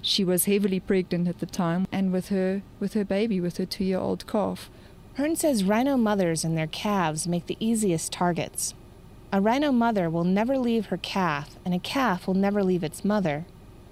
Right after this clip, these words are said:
Speaker 2: So to easily lure in a mother with a big horn, poachers will often first kill her baby.
Speaker 1: They just become collateral damage.
Speaker 2: For Hearn, protecting rhinos from poachers is a personal mission and her life's work.
Speaker 1: I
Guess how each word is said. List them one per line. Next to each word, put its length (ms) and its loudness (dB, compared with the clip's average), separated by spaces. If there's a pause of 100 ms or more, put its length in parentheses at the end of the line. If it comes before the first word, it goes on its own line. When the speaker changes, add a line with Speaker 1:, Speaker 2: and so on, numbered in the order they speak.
(300)
Speaker 2:
So 180 -2
to 200 -2
easily 420 2
lure 340 2
in 140 0
a 60 0
mother 420 0
with 160 -2
a 60 0
big 220 -2
horn, 580 -4 (140)
poachers 400 -2
will 120 0
often 380 -2
first 420 -4
kill 260 -2
her 160 -6
baby. 500 -4 (440)
Speaker 1:
They 220 -4
just 180 -2
become 360 -4
collateral 480 -4
damage. 520 -4 (240)
Speaker 2:
For 160 2
Hearn, 500 0 (220)
protecting 600 -2
rhinos 420 2
from 220 -4
poachers 600 -4 (140)
is 140 -2
a 40 0
personal 500 0
mission 480 0 (180)
and 180 0
her 140 0
life's 340 0
work. 360 -6 (540)
Speaker 1:
I 460 0